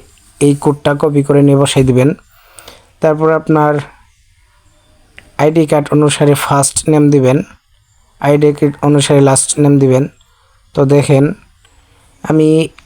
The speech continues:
উদাহরণস্বরূপ দেখাইছি এমডি মনিরুজ্জামান, ওনার ফুল নেম এইটা। যেহেতু ফার্স্ট নেম লাস্ট নেম নাই, তাহলে যদি এরকম থাকে এমডি দিবেন ফার্স্ট নেমের জায়গায়, লাস্ট নেম দিবেন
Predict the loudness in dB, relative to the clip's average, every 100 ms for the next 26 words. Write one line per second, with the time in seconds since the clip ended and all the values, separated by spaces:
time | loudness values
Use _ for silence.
0 | -4 0 0 0 -2 0 0 2 0 0
1 | -2 -2 -2 0 0 0 2 2 0 0
2 | 0 0 0 0 -4 -8 -2 0 0 -2
3 | -8 _ _ _ _ _ _ _ _ _
4 | _ _ _ _ -6 -2 2 2 2 2
5 | 0 0 0 -2 -8 _ _ _ -20 -20
6 | -20 -20 -20 _ _ _ 0 0 0 -2
7 | -2 -4 -4 -4 0 2 2 0 -2 0
8 | 2 2 2 0 0 0 2 2 0 0
9 | 0 0 0 -2 -4 -6 -12 -14 _ _
10 | _ -20 -20 _ _ _ _ _ _ _
11 | _ _ _ -4 0 2 2 2 -2 0
12 | 0 0 -2 -2 0 0 0 2 0 0
13 | -2 -2 -2 -2 0 0 0 0 0 0
14 | -2 -2 0 0 2 0